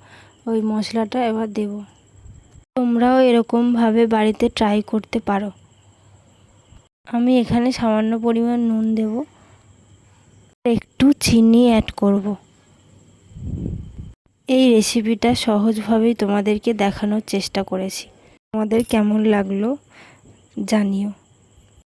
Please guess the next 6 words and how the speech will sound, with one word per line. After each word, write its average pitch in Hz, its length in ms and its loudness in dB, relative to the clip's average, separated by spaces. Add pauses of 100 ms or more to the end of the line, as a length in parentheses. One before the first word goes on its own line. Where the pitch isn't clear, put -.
এবার 233 160 0 (140)
পরিমাণ 214 400 2 (140)
মতো 214 260 2 (680)
ময়দা 214 460 2
নিয়ে 208 220 2
নেব। 190 200 -4